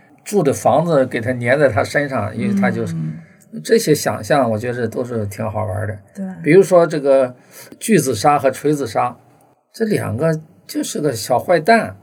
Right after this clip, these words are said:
Speaker 1: 愿意恶作剧，其实他并，并不是真坏。我发现整个小我写的这些里边那些我们觉得做坏事儿的，
Speaker 2: 嗯。
Speaker 1: 他都不是处心积虑的要做坏事儿，他一种本能，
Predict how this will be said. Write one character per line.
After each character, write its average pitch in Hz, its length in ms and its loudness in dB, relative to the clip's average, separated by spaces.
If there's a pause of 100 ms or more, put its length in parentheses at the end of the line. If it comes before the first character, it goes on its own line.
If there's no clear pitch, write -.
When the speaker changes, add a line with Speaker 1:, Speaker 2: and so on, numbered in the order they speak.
(440)
Speaker 1:
愿 110 280 4
意 165 80 0
恶 170 200 2
作 156 160 4
剧， 156 200 -2
其 - 120 -8
实 202 60 -12
他 160 120 -8
并， 226 220 2
并 185 280 -2
不 147 140 -4
是 135 140 -6
真 160 260 -2
坏。 147 380 -2 (500)
我 113 100 -6
发 170 220 2
现 135 420 0
整 110 220 -4
个 139 320 4 (480)
小 151 240 4
我 160 180 6
写 113 240 -6
的 120 120 -6
这 139 160 0
些 131 180 0
里 107 140 -4
边 113 220 0
那 120 100 -4
些 113 160 -4
我 101 100 -2
们 117 180 -4
觉 139 160 -2
得 117 280 0 (360)
做 175 200 2
坏 247 280 4
事 - 160 -4
儿 139 120 0
的， 104 160 -6 (180)
Speaker 2:
嗯。 214 320 -4
Speaker 1:
他 202 160 -10
都 190 140 -2
不 196 240 -4
是 139 600 -2 (360)
处 - 200 -2
心 208 220 4
积 185 160 -2
虑 226 140 2
的 156 100 6
要 123 100 6
做 113 160 0
坏 104 220 0
事 101 140 -6
儿， 101 100 -6 (420)
他 220 120 0
一 240 180 0
种 226 180 4
本 107 240 2
能， 123 320 -4